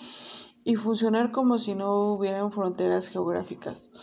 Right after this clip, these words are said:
Todos los sistemas escolares reconocen la necesidad de disponer de laboratorios para el estudio de las ciencias empíricas o experimentales.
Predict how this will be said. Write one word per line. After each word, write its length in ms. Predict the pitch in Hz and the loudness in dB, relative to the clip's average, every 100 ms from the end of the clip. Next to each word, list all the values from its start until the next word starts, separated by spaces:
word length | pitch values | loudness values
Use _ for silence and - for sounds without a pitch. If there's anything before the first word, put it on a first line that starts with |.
| - - - - - | -20 -20 -20 -20 -4
Todos 220 | - 311 359 | 4 8 8
los 140 | 285 | 8
sistemas 460 | 208 214 202 214 226 | 4 2 2 2 2
escolares 540 | 220 202 185 185 202 | -2 2 2 4 4
reconocen 500 | 202 208 185 185 214 | 2 0 -2 -2 0
la 80 | 208 | 0
necesidad 560 | 190 185 180 185 185 190 | 0 -4 -4 2 2 2
de 80 | |
disponer 540 | 196 - 180 185 202 214 - - - - - | -2 -4 -2 0 -2 -4 -14 -20 -20 -6 4
de 120 | 208 | 6
laboratorios 680 | 202 202 202 208 214 226 | 8 8 6 4 4 4
para 160 | 214 208 | 2 0
el 80 | 185 | 0
estudio 380 | 190 - 202 196 | -2 -2 0 0
de 100 | 190 | 0
las 180 | 190 | -4
ciencias 480 | 190 190 190 202 - - - | -4 -6 -4 -6 -6 -12 -8
empíricas 680 | 196 190 208 202 208 214 | -6 4 4 4 2 -2
o 40 | 214 | -2
experimentales. 920 | - - 196 185 175 - - - - | -4 -4 -2 -2 -2 -2 -4 -8 -18